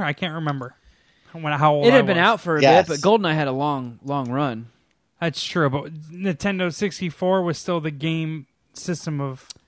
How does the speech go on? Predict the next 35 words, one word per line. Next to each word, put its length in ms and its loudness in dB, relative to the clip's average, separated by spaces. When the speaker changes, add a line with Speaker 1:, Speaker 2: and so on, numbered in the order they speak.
Speaker 1:
preference 600 -2
at 120 -4
that 180 0
point? 260 -2
Speaker 2:
Yeah, 240 8
this 260 -2
was 920 0
Speaker 1:
'Cause 160 -14
when 100 0
I 100 4
was 140 0
in 120 -4
college, 320 0
I 60 -2
think 140 -6
it 60 -8
was 180 -10
Speaker 2:
Oh, 60 -4
Speaker 1:
P 340 4
S 60 -10
two. 40 0
Speaker 2:
wow. 460 2
It 120 -8
came 240 2
out 260 2
in 140 -4
August 400 2
of 120 -2
ninety-seven? 880 -2
Speaker 1:
Yeah, 160 2
so 160 0
how 180 2
old 220 2
were 120 -2
you? 200 -4